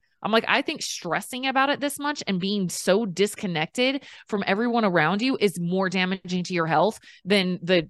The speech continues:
three tablespoons of seed oils that you just ingested. I really do. And, um, you know, it's, it's not that I'm saying, like, eh, that we shouldn't care about these things and look into them and all of that, but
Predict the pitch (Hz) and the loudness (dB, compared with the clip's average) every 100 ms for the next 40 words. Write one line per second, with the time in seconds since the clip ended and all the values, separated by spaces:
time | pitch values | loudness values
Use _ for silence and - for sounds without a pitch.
0 | _ 190 196 185 175 170 175 156 147 165 | _ -6 -4 -2 -2 -2 -4 -4 -4 -2
1 | 165 147 135 139 143 156 143 - 147 131 | 0 2 0 0 -2 -2 -4 -6 -4 -4
2 | - - - 190 - 175 156 156 190 185 | -4 -4 -6 -4 0 0 0 0 2 4
3 | 165 151 160 95 76 - - - - - | 2 2 0 -2 -6 -12 -18 -18 -4 2
4 | 214 214 202 190 214 196 180 175 180 - | 6 6 4 0 4 4 4 0 -6 -10
5 | - 214 220 190 175 - 226 - - _ | -6 0 2 4 4 2 -2 -2 -16 _
6 | _ - 240 269 294 339 254 240 220 202 | _ -14 -6 -4 -2 -2 -2 0 0 2
7 | 165 - _ _ _ _ _ _ _ _ | 0 -2 _ _ _ _ _ _ _ _
8 | - - _ _ _ - 120 196 226 233 | -20 -20 _ _ _ -14 -6 -2 0 0
9 | 285 269 - 202 175 196 262 247 - 214 | -4 -8 -4 2 4 4 2 -2 -4 2
10 | 233 233 254 - 247 254 262 233 190 180 | 2 0 -8 -8 -8 -6 -6 -4 -2 -2
11 | 190 190 190 202 185 190 - 175 175 165 | 0 0 -2 0 0 0 0 2 2 2
12 | 165 160 175 196 | 2 0 2 0